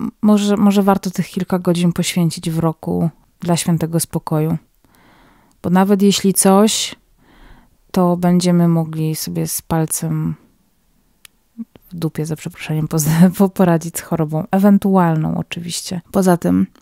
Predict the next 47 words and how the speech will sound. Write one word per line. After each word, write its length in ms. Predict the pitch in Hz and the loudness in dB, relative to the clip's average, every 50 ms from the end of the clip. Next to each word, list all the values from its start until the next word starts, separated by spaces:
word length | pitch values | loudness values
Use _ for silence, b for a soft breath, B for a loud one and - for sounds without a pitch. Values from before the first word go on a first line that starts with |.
| B B B B B B B B B B B | B B B B B B B B B B B
żyjemy 300 | 208 185 185 190 196 190 | 0 2 2 4 4 2
w 40 | 185 | 0
dwudziestym 500 | - 196 170 175 185 - - - 180 165 | -2 -4 -2 0 0 0 0 0 0 0
pierwszym 400 | - 175 - - - - 180 165 | 0 -2 -4 -4 -2 -2 0 0
wieku 520 | 160 156 151 143 - - - 160 156 - - - | 0 0 -2 -4 -4 -6 -4 -4 -4 -4 -4 -4
i 260 | - 156 156 156 156 | -4 -4 -2 -4 -4
też 200 | - - 165 - | -6 -6 -6 -4
medycyna 580 | 165 160 156 156 156 - - - 165 156 156 156 | -2 -2 -2 -4 -6 -6 -4 -2 0 0 0 0
jest 180 | 156 160 - _ _ - | -2 -6 -10 _ _ -2
bardzo, 380 | - 202 196 175 165 160 170 160 | 0 2 2 2 2 0 -4 -4
bardzo 400 | 160 156 151 147 151 156 151 147 151 - - | -4 -4 -4 -4 -4 -4 -4 -4 -6 -8 -8
już 100 | 190 - | -8 -6
w 20 | - | -4
tym 120 | - 175 | -2 0
momencie 280 | 175 170 165 - 170 165 | 0 0 0 -2 -2 -2
zaawansowana 880 | 170 165 160 160 165 160 156 - - 170 165 165 165 165 165 175 180 - - | 0 0 0 0 0 0 -2 -2 -4 -4 -6 -6 -4 -4 -6 -6 -6 -8 -8
i, 240 | - 180 180 208 - - | -8 -8 -8 -8 -10 -10
i 60 | 175 | -8
zupełnie 460 | - - 170 - 175 170 160 165 - | -6 -6 -2 -2 0 0 0 0 0
inna 300 | - - 165 165 165 160 | 0 0 0 0 0 0
niż 260 | 165 160 170 165 160 | 0 -2 -2 -4 -4
na 80 | 170 170 | -6 -6
przykład, 400 | 160 - - - - 180 175 - | -6 -8 -12 -14 -12 -10 -8 -6
nie 120 | 180 175 | -6 -6
wiem, 200 | 175 175 185 185 185 B B B B B B B B B B B B B B B | -6 -6 -6 -8 -10 B B B B B B B B B B B B B B B
powiedzmy 240 | - 185 - 170 | -10 -8 -6 -4
dwadzieścia 440 | 170 170 170 165 180 185 - - 190 | -2 0 0 0 0 -2 -2 0 0
lat 180 | 175 170 165 - | 0 0 0 0
temu, 220 | - 180 180 175 | 2 2 2 2
kiedy 220 | 170 - 170 170 165 | 0 0 0 0 2
umierał 320 | 170 170 170 165 165 160 | 2 4 4 2 2 0
wam 160 | 160 160 160 | 0 0 -2
jakiś 220 | 160 165 - - - | -2 -4 -6 -8 -6
tam 180 | - 165 160 | -4 -2 -2
wujek, 360 | 156 151 151 147 147 151 - | 0 0 0 -2 -2 -2 -4
albo 560 | 156 156 156 160 165 160 160 165 165 160 160 165 180 - | -4 -4 -2 0 2 2 2 2 2 0 -2 -4 -6 -6
piętnaście 440 | 180 170 - 175 175 - - - | -6 -2 0 0 -2 -2 -2 -2
lat 160 | 185 180 170 - | -2 -2 -2 -2
temu, 260 | - 170 175 170 165 | -2 -2 0 -2 -2
kiedy 220 | - 180 165 170 | -2 -2 -2 -2
chorował 460 | 160 - 180 175 170 160 165 165 160 | -2 0 0 0 2 2 2 0 0
wam 180 | 156 160 156 160 | 0 0 -2 -2
ktoś 400 | - - 165 156 160 160 - - | -4 -2 -2 -2 -2 -2 -2 -4
i 160 | - - 170 | -4 -4 -2
nie, 400 | 165 165 - - - 175 165 170 | -2 -2 -2 -2 -2 -2 -2 -2
nie 140 | 170 160 156 | -2 -4 -6
wiem, 120 | 156 - | -8 -8